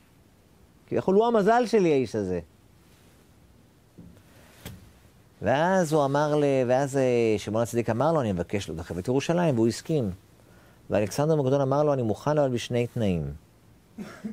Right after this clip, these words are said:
תנאי ראשון, שמעכשיו, היהוד-, אמרו לי שהיהודים מרדו בי. אז היהודים בשטרות שלהם יכתבו כל פעם,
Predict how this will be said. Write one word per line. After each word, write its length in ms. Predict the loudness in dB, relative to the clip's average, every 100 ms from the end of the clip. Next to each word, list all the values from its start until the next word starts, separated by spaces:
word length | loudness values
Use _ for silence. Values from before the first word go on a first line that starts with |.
| -16 -20 -20 -20 -20 _ -4
תנאי 240 | 0 0
ראשון, 380 | 0 0 0 0
שמעכשיו, 720 | -2 -2 0 0 0 0 0 0 0
היהוד-, 320 | 0 0 0
אמרו 160 | 0 0
לי 80 |
שהיהודים 460 | 0 0 0 0 0
מרדו 360 | -2 0 0 0
בי. 140 | -2 -8 -20 -20 -20 -20 -20 -18 -8
אז 140 | -2
היהודים 380 | 0 2 2 0
בשטרות 460 | 0 -2 0 0 0
שלהם 500 | 0 0 0 0 -2
יכתבו 800 | -6 -6 -4 0 2 2 2 0 -4 -8
כל 200 | -2 -2 0
פעם, 340 | 0 0 -2